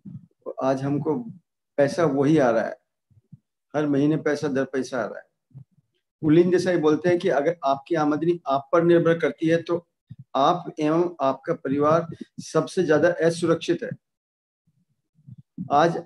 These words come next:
हमारी आमदनी जो भी है हम पर निर्भर नहीं करती है, हम वही दो सौ पीवी, तीन सौ पीवी करते हैं, सौ पीवी पाँच तारीख तक, और बाकी दो सौ पीवी कस्टमर से हम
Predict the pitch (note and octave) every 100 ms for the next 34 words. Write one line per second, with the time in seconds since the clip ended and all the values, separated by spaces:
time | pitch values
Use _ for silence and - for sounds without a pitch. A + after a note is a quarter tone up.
0 | - B2+ C3+ F3 F#3 F3 F3 E3+ E3+ E3+
1 | F3 F3 F3 - _ - C#3+ D3 F3+ E3
2 | F3 E3 F3 F#3 F3+ C#3 - A2 _ _
3 | _ _ _ - D3+ D#3+ F3+ D#3+ E3 E3
4 | F3 F3 E3+ E3+ E3+ D#3+ D#3+ D3+ C3+ _
5 | - _ _ - - _ - _ _ -
6 | - - D#3 - E3 E3 D3 D3 F3 F3
7 | E3+ G3 - _ _ _ _ _ _ -
8 | D3 C3+ C#3 D#3+ D3+ D3+ D#3+ E3 E3+ E3
9 | C3+ D#3+ D3+ C3 E3 D#3 E3+